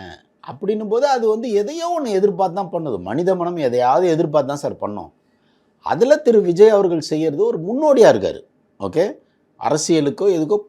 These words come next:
படிப்புக்கு செய்றாரு. ஓகே, வாங்குற சம்பளத்துல ஒரு சாலிடா வந்து பண்றாரு. அதை எந்த அரசியல் பண்ணுச்சுன்னு, எந்த ஒரு பெரிய,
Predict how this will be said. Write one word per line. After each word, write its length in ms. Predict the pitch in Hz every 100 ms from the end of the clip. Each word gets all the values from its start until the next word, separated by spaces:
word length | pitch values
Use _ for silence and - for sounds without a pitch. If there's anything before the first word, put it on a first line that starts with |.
| -
படிப்புக்கு 560 | 185 214 294 277 220 -
செய்றாரு. 320 | 107 73 - _ _ _ _ _ _ _ _
ஓகே, 360 | 107 117 170 233 _ _ _ -
வாங்குற 340 | 123 151 139 113
சம்பளத்துல 580 | 120 131 135 110 185 233
ஒரு 200 | 175 120 -
சாலிடா 540 | 127 156 165 185 170
வந்து 540 | 120 113 147 120 90 78 78 -
பண்றாரு. 360 | 123 120 76 - _ _ _ _
அதை 340 | - 202 240
எந்த 240 | 214 262 269
அரசியல் 500 | 214 226 - 233 185
பண்ணுச்சுன்னு, 640 | 165 175 151 175 120 - _ _ _
எந்த 280 | 123 202 226
ஒரு 180 | 185
பெரிய, 580 | 123 180 214 208 170 143